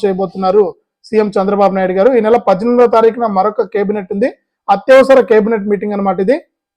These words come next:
ఈ అత్యవసర కేబినెట్ మీటింగ్ లో సీఎం చంద్రబాబు నాయుడు గారు ఈ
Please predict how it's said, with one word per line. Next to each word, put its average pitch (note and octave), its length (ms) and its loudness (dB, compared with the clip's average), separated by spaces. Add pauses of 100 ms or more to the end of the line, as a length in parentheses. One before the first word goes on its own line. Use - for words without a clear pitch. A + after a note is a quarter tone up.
ఈ - 100 6
అత్యవసర B3 480 4
కేబినెట్ G#3+ 360 0
మీటింగ్ G#3 260 -2
లో - 60 2 (840)
సీఎం A3 300 2
చంద్రబాబు G3+ 380 2
నాయుడు F#3+ 200 0
గారు B3 140 2 (400)
ఈ G3 40 -2